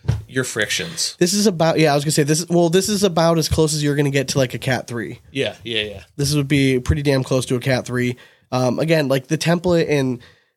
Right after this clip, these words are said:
Speaker 2: the, the craftsmanship on the closing seam and the outer seams as well. Like, it's just very nice. The seam is, it's small, it's high up. You don't get, like, this big pucker thing.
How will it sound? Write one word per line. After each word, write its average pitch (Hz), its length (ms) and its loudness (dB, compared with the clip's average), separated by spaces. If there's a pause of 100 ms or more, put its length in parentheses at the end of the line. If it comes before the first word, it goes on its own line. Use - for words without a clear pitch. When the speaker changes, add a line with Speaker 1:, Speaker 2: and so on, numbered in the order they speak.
Speaker 2:
the, 165 120 2
the 156 140 -2
craftsmanship 165 880 0
on 127 540 0 (600)
the 143 80 -4
closing 147 460 2
seam 143 580 0 (280)
and 131 500 0 (100)
the 131 280 -4
outer 131 280 -2
seams 135 260 -2
as 123 140 -10
well. 123 160 -4
Like, 143 160 0
it's 151 160 -2
just 165 180 -2
very 156 220 2
nice. 123 300 0
The 135 160 -4
seam 160 320 0
is, 131 160 0 (300)
it's - 160 -2
small, 156 460 4
it's 135 180 -2
high 147 280 0
up. 143 280 2
You 147 60 0
don't 151 200 2
get, 143 140 0
like, 135 140 -2
this 131 120 -4
big 135 260 -4
pucker 143 340 -4
thing. 139 340 0